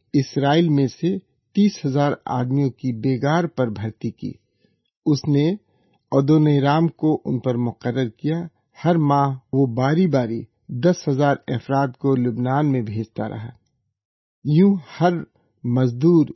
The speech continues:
ایک ماہ لبنان میں اور دو ماہ گھر میں رہتا تھا۔ سلیمان نے اسی ہزار آدمیوں کو کانوں میں لگایا تاکہ وہ پتھر نکالیں۔ ستر ہزار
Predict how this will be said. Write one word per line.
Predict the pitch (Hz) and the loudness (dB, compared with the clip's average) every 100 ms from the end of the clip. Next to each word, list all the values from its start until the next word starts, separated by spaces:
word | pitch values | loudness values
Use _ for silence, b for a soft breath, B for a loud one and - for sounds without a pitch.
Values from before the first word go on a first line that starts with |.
| _ - | _ 2
ایک | 185 196 143 | 4 4 2
ماہ | 143 139 | 0 2
لبنان | 131 131 120 127 143 160 165 | 2 0 0 0 2 2 0
میں | 175 | -2
اور | - - 127 | -6 -6 -6
دو | 117 151 170 | -2 2 4
ماہ | 147 139 127 | 4 0 -2
گھر | 110 123 | -4 -4
میں | 127 113 | -4 -4
رہتا | 110 - 104 | -6 -8 -14
تھا۔ | - 117 _ _ _ _ _ _ _ _ - | -14 -20 _ _ _ _ _ _ _ _ -2
سلیمان | 160 156 147 139 135 131 131 | 2 4 4 2 2 0 0
نے | 151 190 _ _ - | -2 -4 _ _ -2
اسی | 156 - 214 165 | -2 0 2 2
ہزار | 151 143 147 - | 2 2 0 -2
آدمیوں | 131 131 123 131 127 | -6 -4 0 0 -2
کو | - 123 - - _ _ _ _ _ 156 | -4 -6 -6 -12 _ _ _ _ _ 0
کانوں | 160 180 190 | 4 6 6
میں | 175 | 6
لگایا | 143 135 127 131 139 120 147 - _ _ _ _ _ _ - | 4 2 0 0 0 -2 -6 -12 _ _ _ _ _ _ -4
تاکہ | 143 - 143 | -2 -2 -2
وہ | 127 135 123 - | 0 0 -2 -6
پتھر | 143 - 139 | -8 -6 -6
نکالیں۔ | 131 123 113 110 107 123 _ _ _ _ _ _ | -4 -4 -4 -6 -6 -12 _ _ _ _ _ _
ستر | - - 156 _ 202 180 156 | -10 -4 -4 _ 0 2 2
ہزار | 151 147 | 0 0